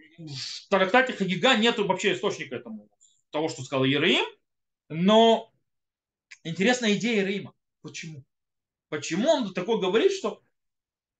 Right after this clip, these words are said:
то есть, в принципе, цдака может полностью заменить жертвоприношение. Жертвоприношение — часть праздника. То есть, когда ты приходишь в праздник, в храм со Всевышнему, нужно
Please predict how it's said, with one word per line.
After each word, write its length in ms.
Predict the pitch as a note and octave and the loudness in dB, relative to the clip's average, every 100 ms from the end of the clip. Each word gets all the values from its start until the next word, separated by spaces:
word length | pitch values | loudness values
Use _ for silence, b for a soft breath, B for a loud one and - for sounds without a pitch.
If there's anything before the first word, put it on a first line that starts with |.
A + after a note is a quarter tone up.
| _ _ _ _ _ _ _ _ _ _ _ | _ _ _ _ _ _ _ _ _ _ _
то 80 | F#3+ | -2
есть, 140 | F3+ | 0
в 40 | |
принципе, 420 | A3 F4+ G4+ A#3 F3+ | 0 0 0 -6 -6
цдака 760 | C#3 C#3 F3+ - C#4 G4 D4 | -2 -2 -2 0 2 2 0
может 460 | F#3+ A#3+ C#4 A3 - | 0 0 0 -2 -2
полностью 360 | C4 F#4+ B3+ G3 | -2 -2 -6 -2
заменить 420 | G3+ G3 B3+ G#3 | -2 0 -4 -4
жертвоприношение. 840 | A#3 A3 G3+ G3 G3 F3+ C3+ - _ _ - | -4 -6 -4 -4 -4 -6 -8 -12 _ _ -6
Жертвоприношение — 440 | G3+ A3+ A3 D4+ E4 | -2 0 -2 0 -2
часть 120 | - | 0
праздника. 400 | F#3+ C#3 G#2+ - _ _ _ _ _ _ _ _ _ _ _ _ C3+ | -2 -2 -6 -18 _ _ _ _ _ _ _ _ _ _ _ _ -6
То 60 | |
есть, 160 | C3 - | -6 -6
когда 220 | C#3+ G3 | 0 0
ты 80 | F#3+ | 2
приходишь 360 | F#3+ G#3+ G3 - | 0 2 2 0
в 40 | |
праздник, 320 | G#3+ C4 - | -2 -2 -4
в 40 | - | -4
храм 240 | G3 G3+ | -2 -2
со 120 | F3 | -4
Всевышнему, 440 | - F#4+ - B3+ A#3 | -8 -6 -6 -6 -6
нужно 420 | E4+ C#4 C#4 | -6 -8 -10